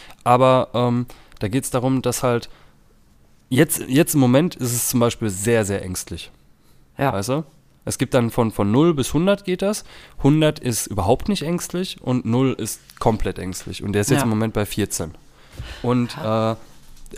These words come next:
Speaker 1: der, der Bitcoin ist bei einundzwanzigtausend Dollar gewesen, zweitausendzweiundzwanzig.
Speaker 2: Mhm.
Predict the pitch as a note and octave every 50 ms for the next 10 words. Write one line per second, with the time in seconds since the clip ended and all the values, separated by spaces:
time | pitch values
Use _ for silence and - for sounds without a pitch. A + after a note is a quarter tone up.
0 | - - B2 G#2+ - - G2+ A#2 A#2+ B2+ A#2 A#2 G#2+ G#2+ G#2+ G2+ - - - -
1 | F3+ E3 D#3 A2+ - - - - B2+ A2+ G2+ - - A#2+ D#3+ G3 G3+ F#3 - -
2 | - - - D#3 - - C3 B2+ C3+ B2 B2 G2+ - G2 G#2+ C3 D#3+ F3+ E3+ F3+
3 | E3+ F#3+ G3 G3+ G#3 A#3 B3+ C4 - - - - - _ _ - _ - - B2+
4 | B2 B2 B2+ B2 C3 A2 - A#2 G#2+ G2+ G2 - - G2+ A#2+ D3 - F#3 G#3+ A3
5 | -